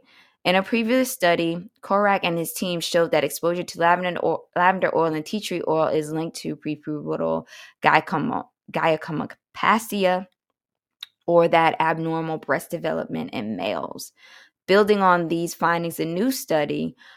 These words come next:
in this new study, the team discovered that exposure to lavender fragrance products is also associated with a condition called premature filage. This condition causes premature breast development without other signs of puberty in girls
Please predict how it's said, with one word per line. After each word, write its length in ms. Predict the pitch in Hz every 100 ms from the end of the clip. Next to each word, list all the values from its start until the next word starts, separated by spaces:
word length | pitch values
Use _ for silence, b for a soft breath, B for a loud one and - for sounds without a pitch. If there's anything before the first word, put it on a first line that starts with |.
| B _ _ _ -
in 160 | 185
this 160 | 180 165
new 180 | 170 208
study, 320 | - 160 160
the 140 | 151
team 240 | 151 180 180
discovered 420 | 175 170 165 165
that 160 | 165 123
exposure 420 | - 156 165 160
to 140 | -
lavender 380 | 160 156 156 147
fragrance 480 | - 170 196 185 165
products 360 | - 156 139
is 160 | 147 156 -
also 560 | 185 302 - 147 143
associated 600 | 147 - 160 160 165 165
with 120 | 139 -
a 40 |
condition 640 | - 156 156 160 170 170
called 320 | - 165 160
premature 960 | - 160 175 175 - 170 165 165 165 160 b b b _ _ _ _ -
filage. 720 | 202 175 160 156 - - - _ _
This 200 | - 170
condition 440 | - 170 175 165 165
causes 360 | 165 160 151
premature 600 | - - 165 165 165 160
breast 280 | 156 143 -
development 640 | 147 165 175 175 170 160 -
without 500 | 147 156 165 165 -
other 260 | 165 156 156
signs 340 | - 147 143
of 120 | 143
puberty 560 | - 151 151 147 143 143
in 220 | 151 151
girls 420 | 135 135 135 147